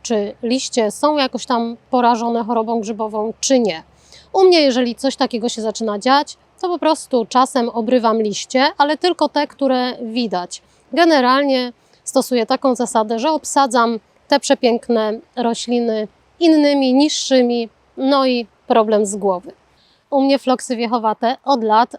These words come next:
rosną z rozplenicami japońskimi, dzwonkami, no i tymi cudownymi miskantami, które właśnie zaczynają swój spektakl. Ale w tym roku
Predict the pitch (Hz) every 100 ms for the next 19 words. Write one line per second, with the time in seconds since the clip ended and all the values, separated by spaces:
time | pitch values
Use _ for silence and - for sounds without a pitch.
0 | - 226 226 - 254 233 226 196 240 -
1 | 240 220 - 247 226 208 220 220 - -
2 | 208 208 285 - _ _ - 170 202 269
3 | 311 - 226 220 233 285 - _ 233 233
4 | 262 269 254 262 - 240 240 - 226 220
5 | 220 226 233 226 - _ _ - 247 -
6 | 247 220 285 294 226 - 226 208 196 220
7 | 277 - 269 262 262 269 _ _ _ -
8 | - 208 233 254 254 220 214 214 220 -
9 | 226 220 202 - 220 190 - 208 - -
10 | _ _ _ 247 226 - 359 403 240 202
11 | - 254